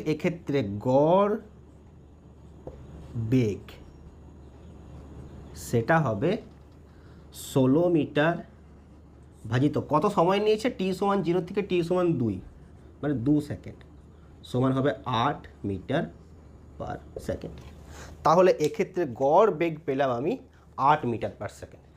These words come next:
তাহলে দেখতে পাচ্ছ যে গড় বেগ আর টি সমান দুই সেকেন্ডের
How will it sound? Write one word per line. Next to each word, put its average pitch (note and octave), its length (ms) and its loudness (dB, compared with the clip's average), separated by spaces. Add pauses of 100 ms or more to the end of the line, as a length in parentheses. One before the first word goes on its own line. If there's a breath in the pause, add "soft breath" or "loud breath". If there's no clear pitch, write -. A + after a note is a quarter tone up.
(200 soft breath)
তাহলে D#3 220 4
দেখতে G3+ 240 4
পাচ্ছ G#3+ 200 4 (260)
যে F3+ 60 4 (280)
গড় G3 280 8 (140)
বেগ C3 260 0 (320)
আর C3+ 60 -4 (160)
টি G3 120 -2 (180)
সমান G3 280 2 (160)
দুই F#3 140 4 (160)
সেকেন্ডের F3+ 580 4